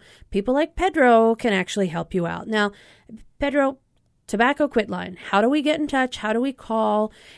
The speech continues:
And you said there's also a website. So that's another interesting way. You want to be, like, more of a texter or be one of those computer people, you also can go on the website. So remind me, if somebody here is listening and they're a smoker,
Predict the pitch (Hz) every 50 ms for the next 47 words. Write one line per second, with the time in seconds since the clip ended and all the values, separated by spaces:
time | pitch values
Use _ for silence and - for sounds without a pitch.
0 | - - 214 208 208 208 214 214 220 202 214 220 226 214 - 240 226 233 240 233
1 | 247 240 233 - - 294 294 302 349 403 403 - - 208 180 180 - - 220 214
2 | 226 226 - 247 240 240 240 233 247 240 233 233 220 - 233 220 - 247 233 233
3 | 220 220 220 214 214 214 - - - - - - 233 233 226 220 220 208 214 220
4 | 214 214 214 202 - 214 214 214 202 208 - - 220 196 - - - 214 208 208
5 | 208 208 202 208 202 196 196 202 196 196 190 - - - - - - - 214 214
6 | 214 202 214 208 208 202 202 208 202 - - 208 196 220 220 214 220 208 - 214
7 | 202 - 208 202 202 202 202 190 185 220 208 190 185 180 - - 190 - - 190
8 | 185 180 175 170 175 170 175 175 175 - - 185 - - - - 214 202 - -
9 | - - - - 302 294 294 302 330 359 359 339 302 285 277 285 233 240 - -
10 | 277 269 294 330 330 320 285 311 294 277 247 262 254 247 - 247 247 247 240 233
11 | 226 220 220 226 220 - - 233 214 214 202 214 208 208 202